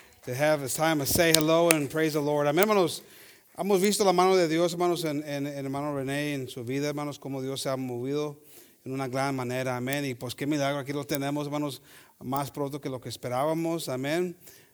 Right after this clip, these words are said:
Recibimos la llamada, o el, Liz, el, el text de Sister Donna, que ya venían, o ya le, lo iban a, a dejar ir de la, de la, el, el proceso de,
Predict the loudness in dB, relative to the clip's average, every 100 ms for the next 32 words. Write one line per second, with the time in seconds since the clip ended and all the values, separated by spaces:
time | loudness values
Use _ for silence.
0 | -12 -8 -4 -2 -2 0 0 0 0 2
1 | 2 0 -4 -6 -6 -6 -8 -10 -10 -14
2 | -8 -2 -2 -2 -6 -10 -12 -14 -8 -6
3 | -6 -6 -6 -6 -8 -6 -4 -2 -4 -6
4 | -8 -6 -6 -6 -6 -6 -8 -10 -18 -10
5 | -2 -2 -2 -6 -4 -2 -2 -2 -2 -4
6 | -8 -18 -20 _ -6 -4 -4 -8 -10 -8
7 | -4 -2 -2 -2 0 0 -2 -8 -12 -6
8 | -4 -4 -6 -10 -14 -12 -12 -10 -10 -6
9 | -6 -4 -4 -4 -6